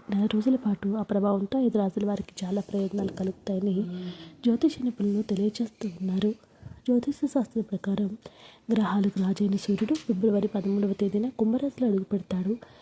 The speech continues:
మార్చి పదిహేను వరకు ఇదే రాశిలో ఉంటాడు. సూర్యుని రాశి మార్పు ఐదు రాశుల వారిపై అపారమైనటువంటి శుభ ఫలితాలను ఇస్తూ ఉంటుంది. ఎందుకంటే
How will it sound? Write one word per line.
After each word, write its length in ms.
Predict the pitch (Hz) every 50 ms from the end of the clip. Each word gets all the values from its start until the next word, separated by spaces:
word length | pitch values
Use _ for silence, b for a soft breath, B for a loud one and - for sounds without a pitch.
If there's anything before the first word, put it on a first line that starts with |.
| B B B B -
మార్చి 300 | 262 269 294 294 - -
పదిహేను 360 | 262 240 226 190 226 226 220
వరకు 240 | 214 214 214 - -
ఇదే 160 | 196 214 220
రాశిలో 320 | 214 202 196 - 233 233 208
ఉంటాడు. 380 | 202 208 - 196 190 190 233
సూర్యుని 400 | 233 - 226 214 220 214 220 214
రాశి 300 | 202 196 196 185 - - 220
మార్పు 360 | 208 202 - - _ 233 214
ఐదు 180 | 214 220 185 214
రాశుల 300 | 202 196 175 - - 220 214
వారిపై 300 | 214 208 - - 233 208
అపారమైనటువంటి 800 | 190 - 214 214 233 - 262 254 254 247 - - 247 240 214
శుభ 160 | - 220 190 170 -
ఫలితాలను 480 | - 214 208 - 226 220 208 214 208
ఇస్తూ 240 | 208 - - - 226
ఉంటుంది. 440 | 214 220 226 - 220 214 226 220 226 - B B B B B B B B B B
ఎందుకంటే 520 | 247 240 247 254 277 - 240 214 220 -